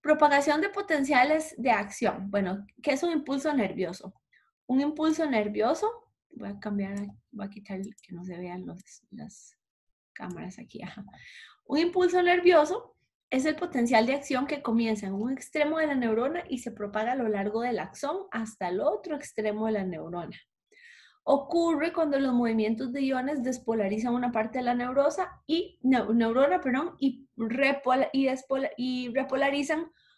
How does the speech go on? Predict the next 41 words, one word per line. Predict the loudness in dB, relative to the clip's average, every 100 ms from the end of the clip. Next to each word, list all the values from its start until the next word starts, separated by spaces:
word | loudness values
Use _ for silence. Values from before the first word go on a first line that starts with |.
| _
otra | -2 0 0
parte | 0 0 0
de | 2
la | 2
neurona, | 2 4 4 2
o |
sea, | -2
sucede | -4 -6 -4 -2
lo | 0 -2
opuesto, | -2 -6 -6
ahí | -10
está | -10 -8
la | -10
palabrita | -8 -10 -10 -10
dos, | -10 -10 -12
pues, | -12 -12
veces | -12 -6 -6 -6 -8
puesta. | -6 -8 -8 -14 _ _ -20 -20 -20 -20 _
Después | 4 4 6 2
de | 2
la | -4 -2
despolarización | -2 2 6 8 6 2 2 0 0
hay | -2 -2
un | -2
periodo | -2 0 0
de | -2
refracción | -2 -4 -4 0 0 2
que | 0
impide | 0 0 -2
que | -2
el | -4
potencial | -4 -2 -2 0 0
de |
acción | -2 -4 -4 -2
se | -4
propague | -6 -2 -2 -2
hacia | -2 -4
otra | -4 -4
dirección. | -2 -4 -6 -8 -6
O | -4
sea, | 0 4 4 2